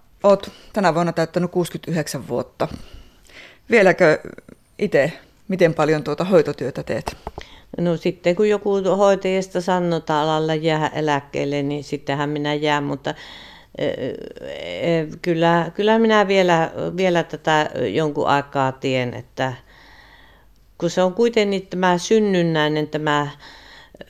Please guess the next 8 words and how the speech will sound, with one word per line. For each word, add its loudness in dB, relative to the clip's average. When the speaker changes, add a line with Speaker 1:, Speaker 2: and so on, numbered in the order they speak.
Speaker 2:
ö, -8
työt, 4
synnynnäiset 2
lahjat 2
saanut 0
kovalle 4
työntekijä-, -2
tekemiselle. 0